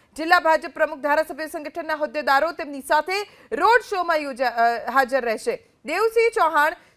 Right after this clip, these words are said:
ચોથી વખત ઉમેદવારી પત્ર ભરવાના છે. સતત ત્રણ વખત તેમણે ભારતીય જનતા પક્ષ તરફથી ચૂંટણી લડી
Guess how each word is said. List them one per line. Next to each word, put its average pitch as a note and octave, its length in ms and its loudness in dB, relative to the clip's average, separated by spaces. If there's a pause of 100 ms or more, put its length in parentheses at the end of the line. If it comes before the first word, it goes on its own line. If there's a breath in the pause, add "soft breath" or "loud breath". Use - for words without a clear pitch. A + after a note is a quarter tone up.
ચોથી F#4+ 440 4
વખત G4+ 380 0
ઉમેદવારી F#4 400 0
પત્ર E4+ 260 -4
ભરવાના E4 440 2
છે. B3+ 320 -4
સતત F4+ 320 -4 (100)
ત્રણ F#4+ 300 4
વખત E4+ 360 -2
તેમણે E4+ 440 0 (440 soft breath)
ભારતીય C#4 340 4
જનતા D#4+ 680 2 (800)
પક્ષ D#4+ 280 -2
તરફથી D4 540 -2
ચૂંટણી C#4+ 420 -10
લડી C4+ 280 -4